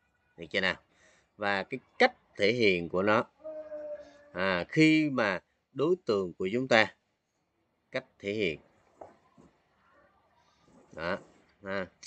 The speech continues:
Animation là cái cách mà thể hiện, cách trình diễn á. Rồi, chúng ta tạm thời chấp nhận đến đây. Bây giờ chúng ta sẽ thử lại.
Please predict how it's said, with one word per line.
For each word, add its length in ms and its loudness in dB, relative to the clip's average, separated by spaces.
Animation 760 -2
là 200 -12
cái 200 -14
cách 160 -2
mà 220 -8
thể 120 -2
hiện, 280 0
cách 160 4
trình 200 -2
diễn 260 2
á. 80 4
Rồi, 240 0
chúng 160 -4
ta 100 2
tạm 280 -8
thời 240 -2
chấp 240 -4
nhận 200 -4
đến 140 -2
đây. 180 8
Bây 180 -2
giờ 240 2
chúng 160 -6
ta 180 4
sẽ 300 2
thử 280 0
lại. 280 6